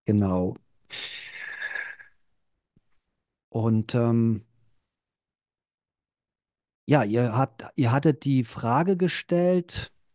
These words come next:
ihr hattet euch die Frage gestellt, ähm, was dann mit dieser,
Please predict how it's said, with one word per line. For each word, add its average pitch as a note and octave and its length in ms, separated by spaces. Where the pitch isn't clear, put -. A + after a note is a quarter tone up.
ihr A#2 120
hattet D3 260
euch C3+ 200
die B2+ 140
Frage D3 480
gestellt, C#3+ 880
ähm, C3 520
was C3+ 340
dann C#3+ 280
mit - 500
dieser, B2 640